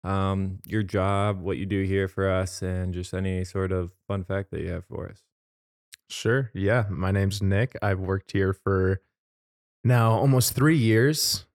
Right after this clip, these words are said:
Speaker 2: I'm the senior editor here. I do a little bit of everything from animation to sound design or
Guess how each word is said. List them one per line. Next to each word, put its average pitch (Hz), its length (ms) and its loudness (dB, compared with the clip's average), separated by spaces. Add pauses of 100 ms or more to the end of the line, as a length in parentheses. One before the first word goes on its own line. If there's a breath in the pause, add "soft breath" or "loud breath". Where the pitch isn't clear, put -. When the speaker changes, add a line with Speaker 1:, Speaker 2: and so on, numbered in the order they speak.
(180)
Speaker 2:
I'm 101 160 0
the 98 80 2
senior 110 480 0
editor 101 360 2
here. 107 460 2
I 98 140 -2
do 98 160 2
a 95 60 2
little 95 160 2
bit 92 180 2
of 90 100 0
everything 95 480 0
from 87 400 -4
animation 104 760 0
to 90 100 -2
sound 95 280 0
design 92 400 0
or 87 180 -4